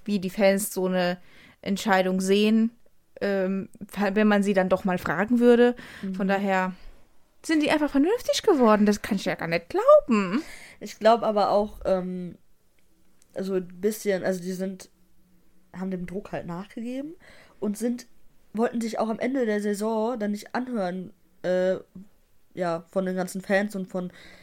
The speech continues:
Speaker 2: auch Vereinen, dass die mit ihrem, also mit, mit,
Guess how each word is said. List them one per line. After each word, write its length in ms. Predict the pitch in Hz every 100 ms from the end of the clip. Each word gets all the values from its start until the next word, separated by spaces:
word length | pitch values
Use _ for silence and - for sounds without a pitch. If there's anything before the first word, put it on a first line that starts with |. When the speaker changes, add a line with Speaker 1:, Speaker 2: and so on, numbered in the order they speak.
| -
Speaker 2:
auch 160 | - 190
Vereinen, 520 | 190 143 208 233 262 - -
dass 220 | 220 -
die 160 | 214 226
mit 160 | 196
ihrem, 440 | - 208 208 202 190 _ _ _ _ -
also 240 | 202 196
mit, 220 | 196 185 190 190
mit, 100 | 196